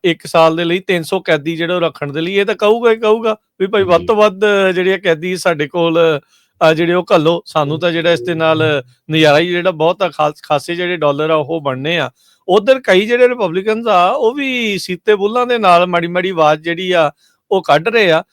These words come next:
Speaker 1: ਅ, ਤੇ ਵਿਰੋਧ ਜਿਹੜਾ ਚੀਫ ਜਸਟਿਸ ਤੱਕ ਨੇ ਵੀ ਜਿਹੜਾ ਉਹ ਕਰ ਦਿੱਤਾ ਵੀ ਕਹਿੰਦੇ ਵੀ ਜਿਹੜੇ ਜੱਜਾਂ ਦੇ ਨਾਲ ਡਿਸਐਗਰੀਮੈਂਟ ਆ, ਉਹ ਤੁਸੀਂ ਅਪੈਲਟ ਕੋਰਟ ਤੱਕ ਜਿਹੜਾ ਉਸ ਨੂੰ ਲੈ ਕੇ ਜਾਓ, ਉਹ ਤਾਂ ਜਿਹੜਾ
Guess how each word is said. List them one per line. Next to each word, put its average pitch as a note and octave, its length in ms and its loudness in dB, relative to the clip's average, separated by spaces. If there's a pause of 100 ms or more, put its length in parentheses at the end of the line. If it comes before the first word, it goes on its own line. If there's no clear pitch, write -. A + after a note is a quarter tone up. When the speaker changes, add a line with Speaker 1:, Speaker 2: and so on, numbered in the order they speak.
(240)
Speaker 1:
ਅ, D#3 240 6
ਤੇ F#3+ 260 -2
ਵਿਰੋਧ E3+ 440 0
ਜਿਹੜਾ F#3+ 260 -2
ਚੀਫ D3+ 280 -8
ਜਸਟਿਸ C3+ 360 -8
ਤੱਕ E3 240 -4
ਨੇ E3+ 100 -6
ਵੀ F3+ 100 -8
ਜਿਹੜਾ E3+ 180 -2
ਉਹ F3+ 60 -2
ਕਰ D3+ 200 -4
ਦਿੱਤਾ D#3+ 240 -6
ਵੀ F3+ 100 -8
ਕਹਿੰਦੇ F3 240 -10
ਵੀ G3 100 -12
ਜਿਹੜੇ F3+ 260 -4
ਜੱਜਾਂ C#3+ 360 -4
ਦੇ E3 80 -6
ਨਾਲ D#3+ 200 0
ਡਿਸਐਗਰੀਮੈਂਟ D3 760 -6
ਆ, C3+ 240 0 (440)
ਉਹ A#3+ 420 6
ਤੁਸੀਂ A3 280 -2
ਅਪੈਲਟ G#3+ 400 0
ਕੋਰਟ G#3 260 -2
ਤੱਕ F#3 540 -4
ਜਿਹੜਾ E3+ 200 0
ਉਸ E3+ 280 -2
ਨੂੰ E3+ 160 -6
ਲੈ C3+ 140 2
ਕੇ D3 160 -4
ਜਾਓ, C#3+ 220 0
ਉਹ G#3+ 240 -2
ਤਾਂ F#3 160 2
ਜਿਹੜਾ E3+ 400 2